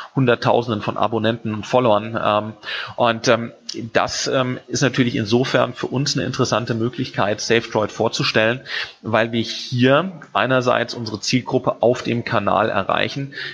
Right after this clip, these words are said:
auf dem sie ohnehin gerne ihre Freizeit verbringen und damit eine gute Aufmerksamkeitsspanne auch erreichen können und zum anderen natürlich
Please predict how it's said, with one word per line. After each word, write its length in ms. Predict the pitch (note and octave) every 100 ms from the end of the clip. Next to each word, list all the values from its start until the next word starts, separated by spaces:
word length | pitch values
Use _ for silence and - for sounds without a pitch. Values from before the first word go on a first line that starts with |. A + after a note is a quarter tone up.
| -
auf 160 | -
dem 220 | - A#2 A2
sie 100 | A#2
ohnehin 440 | A2+ G2+ B2+ C#3
gerne 260 | A2 G2+ A2+
ihre 200 | G#2 G2+
Freizeit 460 | - G2+ - F#2
verbringen 600 | - G2 G2 G2 C3+ E3
und 220 | F#3+ A2+ G2
damit 420 | G#2 G2+ - -
eine 120 | A#2+
gute 340 | G#2 B2+ - -
Aufmerksamkeitsspanne 1000 | A2+ C3 A#2+ B2+ C3 B2+ - - B2+ C3
auch 120 | B2
erreichen 400 | B2+ - B2+ C3+
können 200 | - C3
und 100 | B2
zum 180 | - -
anderen 280 | - B2+ C#3+
natürlich 460 | C3+ - C3+ C#3